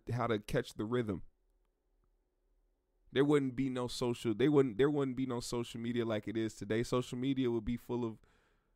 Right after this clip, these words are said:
weird ass shit. There wouldn't be no TikTok. There wouldn't be no motherfucking Instagram. There wouldn't be, there probably wouldn't be no Twitter. Like,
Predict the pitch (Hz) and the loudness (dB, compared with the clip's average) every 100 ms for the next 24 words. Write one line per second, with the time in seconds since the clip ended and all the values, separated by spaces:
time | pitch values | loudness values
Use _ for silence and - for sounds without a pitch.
0 | _ _ - 104 123 139 139 135 127 127 | _ _ -16 0 4 6 6 6 4 0
1 | - 139 117 _ _ _ _ _ _ _ | -4 -2 -4 _ _ _ _ _ _ _
2 | _ _ _ - 113 135 135 120 131 123 | _ _ _ -8 0 4 4 4 0 2
3 | 120 - - 123 - 127 113 - 127 117 | -2 -2 0 0 0 2 2 0 -4 0
4 | 120 117 117 113 110 113 117 110 113 117 | 0 0 -2 -2 -4 -4 -6 -8 -8 -8
5 | 110 110 104 - 110 110 - 101 107 107 | -8 -6 -6 -4 -4 -4 -8 -6 -4 -2
6 | 107 107 104 107 110 110 101 110 110 107 | -2 -4 -4 0 0 0 0 0 0 -4
7 | - _ _ - 110 127 127 131 127 117 | -12 _ _ -2 0 6 6 8 4 0
8 | 123 120 120 - 120 110 113 - _ _ | 0 -2 -4 0 2 4 2 -4 _ _
9 | _ _ _ _ _ _ _ _ _ _ | _ _ _ _ _ _ _ _ _ _
10 | _ _ _ _ _ _ _ _ _ _ | _ _ _ _ _ _ _ _ _ _
11 | _ _ _ _ _ _ _ _ 113 110 | _ _ _ _ _ _ _ _ -2 -2
12 | 104 | -2